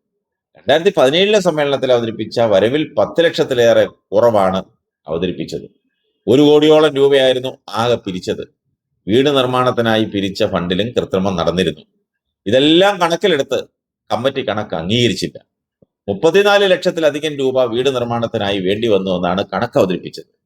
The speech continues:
മുപ്പത്തഞ്ച് ലക്ഷത്തി ഇരുപത്തയ്യായിരം രൂപയും ചെക്ക് മുഖേനയാണ് നൽകിയത്. അത് പരിശോധിച്ചപ്പോൾ ഇരുപത്തൊമ്പത് ലക്ഷത്തി ഇരുപത്തയ്യായിരം രൂപ കോൺട്രാക്ടറുടെ അക്കൗണ്ടിലും അഞ്ച് ലക്ഷം രൂപ അന്നത്തെ ഏരിയ സെക്രട്ടറിയുടെ അക്കൗണ്ടിലും പോയതായി കണ്ടെത്തി.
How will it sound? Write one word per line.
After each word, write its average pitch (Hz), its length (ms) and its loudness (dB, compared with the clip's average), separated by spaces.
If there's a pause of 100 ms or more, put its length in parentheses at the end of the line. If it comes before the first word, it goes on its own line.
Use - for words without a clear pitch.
(460)
മുപ്പത്തഞ്ച് 185 580 0
ലക്ഷത്തി 185 400 0
ഇരുപത്തയ്യായിരം 175 840 2
രൂപയും 135 480 -2
ചെക്ക് 135 260 -4
മുഖേനയാണ് 139 680 -2
നൽകിയത്. 90 340 -2 (580)
അത് 113 100 0
പരിശോധിച്ചപ്പോൾ 135 760 2
ഇരുപത്തൊമ്പത് 135 500 2
ലക്ഷത്തി 143 280 -2
ഇരുപത്തയ്യായിരം 147 640 2
രൂപ 143 260 4 (540)
കോൺട്രാക്ടറുടെ 190 720 2
അക്കൗണ്ടിലും 139 580 0 (320)
അഞ്ച് 107 220 -2
ലക്ഷം 190 280 0
രൂപ 175 160 2
അന്നത്തെ 139 340 -2
ഏരിയ 117 300 0
സെക്രട്ടറിയുടെ 131 520 -4
അക്കൗണ്ടിലും 110 520 -2 (500)
പോയതായി 92 560 0
കണ്ടെത്തി. 73 400 -6